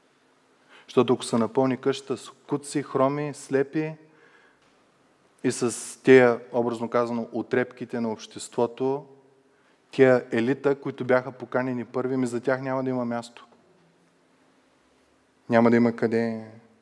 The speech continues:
къде да седнат. И ние осъзнаваме смисъла на тая притча. Исус казва: „Божието царство е такова.“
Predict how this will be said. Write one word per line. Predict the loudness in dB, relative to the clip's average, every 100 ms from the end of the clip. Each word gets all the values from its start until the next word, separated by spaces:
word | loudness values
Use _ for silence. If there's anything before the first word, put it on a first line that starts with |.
| _ _ _ _ _ _
къде | 2 2
да | 2
седнат. | -4 -4 -4 -10 -16 -20 _ _ _ _ _ _ _ -20 -20 -2
И | 4
ние | 4
осъзнаваме | 4 -2 4 6 6 -2
смисъла | -6 -8 -2 -2
на | -2 -4
тая | -4 -4
притча. | -8 -6 -8
Исус | -8 -10 0
казва: | 0 0
„Божието | -4 -2 -2 -2 -10 -12
царство | -10 -8 -8 -14 -10 -8 -8 -14 _ _ _ _ _ -12
е | -10
такова.“ | -6 -6 -8